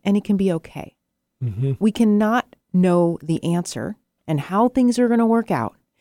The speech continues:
Speaker 1: and still be okay.
Speaker 2: Yeah.
Speaker 1: And still advocate for ourselves along the way, understanding what we can truly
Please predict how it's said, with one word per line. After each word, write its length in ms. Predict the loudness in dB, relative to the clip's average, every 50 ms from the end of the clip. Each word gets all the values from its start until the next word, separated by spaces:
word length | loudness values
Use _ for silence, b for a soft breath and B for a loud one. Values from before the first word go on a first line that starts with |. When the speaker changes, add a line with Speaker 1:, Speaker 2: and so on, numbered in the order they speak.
| _ _ _ _ -2
Speaker 1:
and 140 | 0 0
still 320 | 0 -2 -2 0 0 0 0
be 200 | 0 -2 -2 -2 -4
okay. 460 | -6 -8 -8 -10 -12 -12 -12 -12 -16 _ _ _ _ _ -6
Speaker 2:
Yeah. 220 | -2 -2 -2 -2 -4 _ _ _ _ _ _ _ _ _ _
Speaker 1:
And 180 | 0 2 2 2
still 560 | 2 0 -2 0 0 0 2 2 0 0 -2 _ _ _ _ _ _ _ _ _ _ -4
advocate 500 | -2 -2 0 2 2 2 2 2 0 -2
for 160 | -2 -2 0 0
ourselves 440 | 0 -2 -2 -2 -2 -2 -2 -2
along 260 | -2 -2 -2 0 0 0
the 60 | 0
way, 360 | 0 0 0 0 0 -2 -4 _ _ _ _ _ _ 0
understanding 880 | 2 2 4 2 2 0 0 -4 -4 -2 0 0 0 0 0 0 0
what 300 | -2 -2 0 0 0 2
we 120 | 2 0 0
can 200 | 0 -2 -4 -6
truly 520 | -4 -4 -2 -2 0 2 0 0 -2 -4